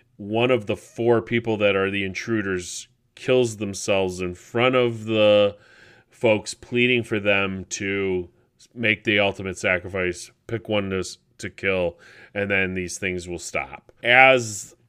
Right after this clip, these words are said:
this progresses, more and more terrible things are shown on the news, and of the two characters, Andrew and Eric, they're a couple. Andrew seems to have more of a skepticism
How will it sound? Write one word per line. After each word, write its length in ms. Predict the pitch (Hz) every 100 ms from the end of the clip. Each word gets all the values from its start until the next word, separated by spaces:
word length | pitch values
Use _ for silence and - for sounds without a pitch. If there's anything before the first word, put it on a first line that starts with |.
| -
this 540 | 104 117 113 107 - -
progresses, 840 | - 98 113 120 120 127 120 107
more 340 | 110 120 131 131
and 140 | 123
more 220 | 120 120
terrible 360 | 113 117 110 107
things 300 | 117 110 101
are 60 | 92
shown 320 | - 104 104
on 100 | 98
the 80 | 95
news, 600 | 107 131 147 131 120 - 107
and 340 | 104 101 101
of 300 | 107 110 98
the 100 | 104
two 220 | - 120
characters, 580 | 110 117 113 107 110 101 -
Andrew 800 | 113 120 120 113 110 107 104 101 - _ - - _ -
and 260 | 107 104 -
Eric, 440 | 135 127 110 110 -
they're 420 | 107 107 107 107 -
a 100 | 110
couple. 720 | - 123 107 95 98 107 - _ _ _ _ 120
Andrew 400 | 120 127 117 113
seems 420 | - 120 113 -
to 160 | 107
have 360 | 101 107 104 95
more 340 | 101 107 110
of 100 | 104
a 220 | 101 98 92
skepticism 1080 | - - 110 - 101 - 92 98 104 98